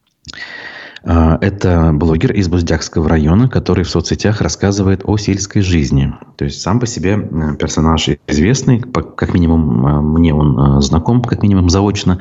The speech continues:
О нем было довольно много сказано. Он, э, в любопытной форме уже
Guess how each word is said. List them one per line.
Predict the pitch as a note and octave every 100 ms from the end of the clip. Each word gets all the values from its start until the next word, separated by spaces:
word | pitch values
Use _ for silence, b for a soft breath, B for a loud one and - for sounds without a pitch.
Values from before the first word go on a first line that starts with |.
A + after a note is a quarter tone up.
| B B B B -
О |
нем | D#2 D#2
было | D2+ D2+
довольно | D2+ D2+ D2
много | D2+ D2+
сказано. | - A#2 A2+ A2 G#2+ G#2+ B B B B B B B -
Он, | G2 G2 F2 E2
э, | E2+ E2 D#2+ D#2 D2+ D2 D2 -
в | - D2+
любопытной | F2 F2+ F#2+ - E2
форме | D#2 - G2 E2+ D#2+ D#2 - - _ B B _
уже | - D2+